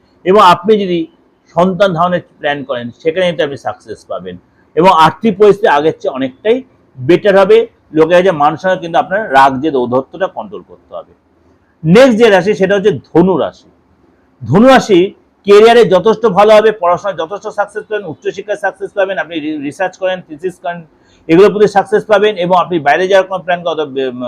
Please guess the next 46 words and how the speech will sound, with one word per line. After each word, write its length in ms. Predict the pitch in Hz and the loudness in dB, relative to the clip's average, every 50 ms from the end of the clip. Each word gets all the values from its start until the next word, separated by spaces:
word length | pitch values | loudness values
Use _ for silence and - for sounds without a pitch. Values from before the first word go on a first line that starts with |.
| 123 123 | -10 -12
আপনি 360 | 127 135 151 151 143 135 120 - _ _ _ _ _ _ _ _ | -12 -14 -12 -12 -12 -12 -12 -14 _ _ _ _ _ _ _ _
ফরেন 260 | 151 170 202 214 214 | 2 2 2 4 4
যাওয়ার 200 | 220 214 208 190 | 4 4 4 4
কোনো 160 | 208 214 175 | 2 -2 0
প্ল্যান 140 | 190 202 202 | 0 -2 -2
করেন, 120 | 202 - | -2 -4
সেখানে 280 | - 196 180 208 226 214 | -8 -10 -2 -2 -2 0
সাকসেস 320 | - 220 208 180 208 196 | 0 -2 -2 -2 -6 -8
পাবেন, 180 | 196 214 180 170 | -8 -8 -8 -8
নতুন 120 | 170 180 | -10 -6
কোনো 140 | 196 202 196 | -8 -8 -4
চাকরি 260 | 196 185 170 - 208 | -4 -4 -4 -4 -4
পাবেন, 180 | 196 214 202 175 | -6 -6 -6 -6
নতুন 140 | 170 175 185 | -10 -12 -12
কোনো 140 | 185 156 139 | -12 -8 -6
যোগাযোগ 260 | 170 185 190 202 196 | -4 -2 0 2 2
আসবে। 380 | 196 190 185 180 185 202 202 196 _ _ _ _ _ _ _ _ | 2 2 0 -2 -4 -6 -6 -6 _ _ _ _ _ _ _ _
যে 280 | 147 139 180 196 160 139 | -4 2 2 2 4 4
বাধার 280 | 156 156 170 220 240 | 2 2 4 4 4
সম্মুখীন 460 | 233 - - 226 226 233 214 226 226 175 | 2 2 0 0 2 2 0 0 -2 -2
প্রতি 220 | 196 202 160 214 | -4 -4 -4 -2
মুহূর্তে 260 | 214 214 214 190 214 | -2 0 -2 0 2
যে 60 | 220 | 0
বাধাগুলো 460 | 190 135 147 151 156 170 175 185 185 175 | 2 2 2 2 2 2 2 2 2 2
আপনার 180 | 170 185 180 | -2 -4 -12
সবই 280 | - _ 131 127 160 143 | -10 _ -10 -8 -8 -10
কেটে 240 | - 113 - 98 87 | -10 -14 -20 -20 -20
যাবে। 240 | 87 _ _ _ _ _ _ _ _ _ _ _ _ _ _ _ _ _ _ _ _ _ _ _ _ _ _ _ _ _ _ _ _ _ _ _ | -20 _ _ _ _ _ _ _ _ _ _ _ _ _ _ _ _ _ _ _ _ _ _ _ _ _ _ _ _ _ _ _ _ _ _ _
এটা 140 | 220 247 277 | 2 4 4
কিন্তু 160 | 294 285 277 | 6 6 4
আপনাদের 280 | 240 - 254 262 262 269 | 4 4 4 2 4 4
যে 60 | 254 | 6
overall 340 | 214 196 196 214 233 247 226 | 4 6 6 6 4 4 4
টা 80 | 247 - | 2 2
প্রেজেন্ট 400 | - 202 175 165 190 196 180 - | 2 0 2 2 2 0 0 -4
করলাম, 420 | 147 131 123 113 107 - - 85 - _ _ _ _ _ | -4 -2 -2 -2 -4 -6 -6 -8 -16 _ _ _ _ _
কারণ 140 | 202 208 | 0 4
আমি 100 | 226 226 | 4 2
বারবার 340 | 208 175 185 190 220 233 233 | 4 4 2 4 6 6 4
বলি 220 | 226 208 190 202 190 | 4 4 2 2 0
বারো 260 | 156 156 170 190 202 | 0 2 2 4 4
রাশির 260 | 202 180 - 220 214 | 4 2 2 -4 -4
ক্ষেত্রেই 360 | - 220 214 - - 247 220 | -4 -4 -2 0 0 -2 -2
কিন্তু 160 | 220 214 185 | -2 -6 -8
ভালো 260 | 135 107 120 113 104 90 | -4 -4 -4 -4 -4 -6
হয়, 180 | 87 87 82 | -8 -10 -16